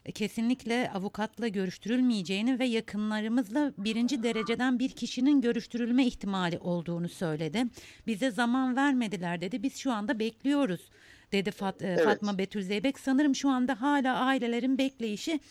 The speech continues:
Speaker 1: devam ediyor değil mi emniyet önünde?
Speaker 2: Devam ediyor, evet. Devam ediyor. Birinci derece yakınların belki görüştürülebileceği söylenmiş. Ancak aslında avukat hakkı vardır, görüşme hakkı vardır ama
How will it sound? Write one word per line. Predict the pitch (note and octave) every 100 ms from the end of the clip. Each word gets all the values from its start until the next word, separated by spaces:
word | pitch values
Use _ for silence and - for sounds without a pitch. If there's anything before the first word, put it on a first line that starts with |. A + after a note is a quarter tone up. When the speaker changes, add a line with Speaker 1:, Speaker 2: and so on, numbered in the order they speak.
| - -
Speaker 1:
devam | A#3 A#3+ C#4+ C4
ediyor | F#3+ E3+ E3
değil | B3+ E4+
mi | D#4 F#3+
emniyet | F3+ F3+ D#3+ -
önünde? | F3
Speaker 2:
Devam | D3 C#3 C3+ A2
ediyor, | G2+ _
evet. | C#3 B2 G2+ - - _ _ _ - -
Devam | C3 A2+
ediyor. | G2+ C3 E3 D#3+ -
Birinci | D3 D3+ C#3+
derece | C#3 C3 B2
yakınların | B2+ A#2 - - B2+ A#2+ B2 A2+
belki | B2 A#2+ B2 G#2+ - -
görüştürülebileceği | G#2+ G#2+ - A2 G#2 - G#2 A2 G#2
söylenmiş. | - G#2 G2+ G#2+ F3+ -
Ancak | C3+ B2 C#3+ -
aslında | - - C#3
avukat | C3 C3+ C#3 - _
hakkı | - B2+ - D#3
vardır, | G#2 F#2+ G2+ _
görüşme | G#2+ G#2 - A#2
hakkı | - - C3+
vardır | A#2+ G#2+ F#3
ama | F3 D#3